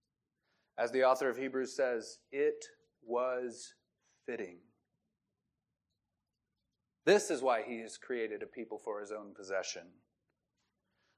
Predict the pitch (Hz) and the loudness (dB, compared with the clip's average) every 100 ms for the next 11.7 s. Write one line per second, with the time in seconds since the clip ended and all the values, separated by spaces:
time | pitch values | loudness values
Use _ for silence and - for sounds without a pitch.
0 | _ 135 131 151 170 127 101 101 - 135 | _ 2 8 12 12 12 8 2 -2 0
1 | 120 - - 190 190 - - 165 147 147 | 0 -2 4 4 6 0 0 2 2 6
2 | 139 117 104 101 101 - 185 208 - - | 4 4 0 -8 -8 6 10 10 6 -6
3 | - - 151 143 135 110 101 - - - | -6 -6 2 8 10 10 6 -2 -12 0
4 | - 180 151 156 175 196 214 208 208 - | 10 10 12 10 12 12 12 12 10 2
5 | 160 135 147 170 165 165 190 160 139 123 | -2 2 8 8 8 4 6 6 6 6
6 | 139 151 170 185 180 135 127 131 165 170 | 10 12 12 8 4 -2 2 8 8 8
7 | 143 147 151 185 185 180 170 135 - - | 6 8 10 8 4 4 4 2 -8 6
8 | 269 254 156 120 110 - - 220 190 202 | 10 12 12 10 0 -10 6 12 12 12
9 | 180 - - - 262 - 196 170 123 - | 12 6 0 12 12 12 10 10 10 6
10 | - - - 175 165 180 233 233 233 196 | -6 -18 8 12 12 10 6 10 12 12
11 | 175 160 - 226 247 - | 10 8 8 10 10 6